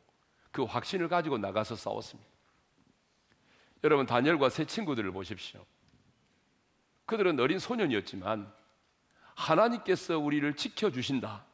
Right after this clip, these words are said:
하나님께서 자신들을 책임져 주신다, 이 확신이 있었습니다. 하나님께서 우리의 인생을 책임져 주실 거라고 하는 확신이 있었어요.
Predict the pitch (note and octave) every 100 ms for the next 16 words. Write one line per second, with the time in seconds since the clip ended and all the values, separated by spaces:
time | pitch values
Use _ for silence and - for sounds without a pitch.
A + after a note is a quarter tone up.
0 | _ _ _ _ _ - - - D3+ G#3+
1 | A#3+ G#3+ F#3 F3+ B2 B2 F3 D#3+ E3 -
2 | D#3 G3+ A3+ C#3+ A2 A2 B2 A#2+ A#2 _
3 | _ _ _ _ _ _ _ _ _ _
4 | - G3+ G#3 D#3 C3+ A3+ C#3 G#2+ G#2 -
5 | - _ _ _ _ _ _ _ _ _
6 | _ _ _ _ _ - C#3+ D#3+ A#3+ A#3+
7 | G3 F#3 F#3 F#3+ G3 - _ _ _ _
8 | _ F3 A3+ A3 F#3+ D3+ D#3+ F3+ F3+ F3+
9 | - E3+ B3 A3+ G3 F#3 F#3+ - D#3+ D3
10 | C3+ C3 B2 - C3 G#3+ G#3 G#2+ - -
11 | A2